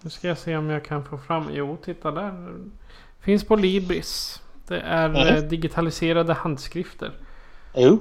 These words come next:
Speaker 1: Och det är alltså... Det måste ju vara... Nej, det är ju, det är maskinskrivet med anteckningar på.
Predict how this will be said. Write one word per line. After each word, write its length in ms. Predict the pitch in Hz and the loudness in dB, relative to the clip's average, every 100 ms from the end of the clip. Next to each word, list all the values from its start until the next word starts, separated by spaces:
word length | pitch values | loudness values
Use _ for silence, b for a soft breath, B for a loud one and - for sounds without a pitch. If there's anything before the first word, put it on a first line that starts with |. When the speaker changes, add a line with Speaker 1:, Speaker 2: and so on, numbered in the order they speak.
| - | 2
Speaker 1:
Och 380 | 160 - - - | -10 -10 -18 -8
det 260 | 156 156 139 | -4 -4 -2
är 200 | 156 147 | -4 -2
alltså... 680 | 151 147 143 - - - 156 143 139 135 139 135 135 135 - - _ _ | -2 -2 -4 -10 -16 -8 -4 -4 -2 -2 -2 -4 -6 -14 -20 -20 _ _
Det 60 | - | -6
måste 340 | 139 160 - | -4 -6 -4
ju 60 | 226 | -4
vara... 720 | 196 185 175 170 165 160 156 151 - _ _ _ _ _ _ | 0 0 0 0 0 -2 -4 -10 -20 _ _ _ _ _ _
Nej, 200 | 156 156 | 8 8
det 80 | 151 | 8
är 40 | |
ju, 260 | 151 151 147 | 6 6 6
det 120 | 147 | 6
är 40 | 156 | 6
maskinskrivet 840 | 156 - 170 147 - 165 143 - | 6 6 2 2 0 2 2 2
med 220 | 147 147 | 0 2
anteckningar 540 | 143 135 175 - 151 | 0 -2 -4 -4 -6
på. 180 | - - | -6 -10